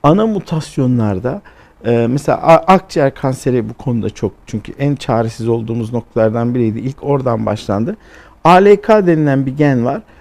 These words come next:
Bunun bir, birkaç mutasyonunda, yani bir grup mutasyonunda bunu durduran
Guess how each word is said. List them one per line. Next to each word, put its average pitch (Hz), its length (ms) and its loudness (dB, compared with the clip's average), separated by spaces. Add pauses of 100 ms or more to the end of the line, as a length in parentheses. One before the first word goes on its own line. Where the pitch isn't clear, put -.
(160)
Bunun 196 380 -2 (240)
bir, 170 520 -2
birkaç 208 380 -2
mutasyonunda, 113 760 -4
yani 98 280 -4
bir 175 80 0
grup 180 300 -2
mutasyonunda 156 920 -4 (480)
bunu 202 360 0
durduran 196 580 -2